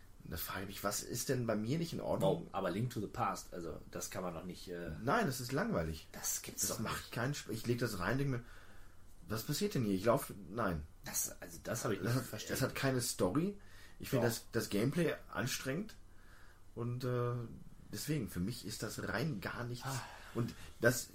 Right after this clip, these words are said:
Speaker 1: ich frage mich ja selber, wa-, was ist los?
Speaker 2: Also,
Speaker 1: Warum
Speaker 2: ja.
Speaker 1: mag ich nur so großartige Spiele wie Dead or Alive?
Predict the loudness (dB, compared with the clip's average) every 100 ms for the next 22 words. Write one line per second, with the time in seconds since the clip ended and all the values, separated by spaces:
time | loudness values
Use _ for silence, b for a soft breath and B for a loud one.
0 | -10 -8 -6 -6 -4 -2 -2 -2 4 6
1 | 6 4 2 4 4 4 2 0 -2 -2
2 | -4 -4 0 0 0 -6 -14 -16 -16 -18
3 | -18 -6 -2 0 -2 -6 B B B B
4 | -20 -10 2 4 6 8 6 4 2 4
5 | 2 4 4 4 0 0 2 4 4 4
6 | 4 4 2 0